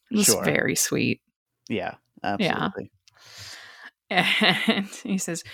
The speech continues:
Speaker 1: uh, they say, "When you have a memory chest, you can have th-, your loved ones with you forever, and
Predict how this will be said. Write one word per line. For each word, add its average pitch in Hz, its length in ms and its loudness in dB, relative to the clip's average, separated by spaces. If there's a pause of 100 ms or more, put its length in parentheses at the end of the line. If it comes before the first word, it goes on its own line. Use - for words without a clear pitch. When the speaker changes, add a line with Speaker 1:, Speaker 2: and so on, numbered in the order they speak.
(520)
Speaker 1:
uh, 170 200 4
they 165 120 2
say, 160 340 6
"When 175 260 4
you 180 100 4
have 220 200 6
a 247 40 10
memory 185 320 8
chest, - 680 2
you 160 160 2
can 160 160 -2
have 160 500 2 (200)
th-, 170 240 -6
your 156 120 2
loved 156 220 2
ones 147 360 2
with 151 240 -2
you 147 120 0
forever, - 760 0
and 156 260 -2